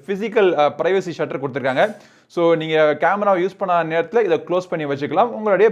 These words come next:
பிரைவசிக்காக. சில பேர் வந்து அப்படி அதை விரும்புவாங்க. So, அவங்களுக்காக இந்த பிரைவசி ஷட்டர் அவங்க கொடுத்துருக்காங்க.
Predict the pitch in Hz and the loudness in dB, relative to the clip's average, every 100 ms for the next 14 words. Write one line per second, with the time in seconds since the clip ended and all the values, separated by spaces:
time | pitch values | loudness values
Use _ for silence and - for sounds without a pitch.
0 | - 151 151 143 135 135 127 123 - 165 | 2 2 2 -2 -4 -2 0 -2 -4 -4
1 | 147 156 147 156 160 127 127 123 127 165 | 0 0 0 2 2 2 0 0 0 -2
2 | 151 143 220 226 175 180 240 220 202 226 | 2 2 2 2 4 4 6 4 4 0
3 | 175 - 165 185 147 139 139 190 127 101 | -2 0 0 0 -2 -4 -2 -2 -2 -4
4 | 120 123 120 120 123 | -6 -2 -2 0 -2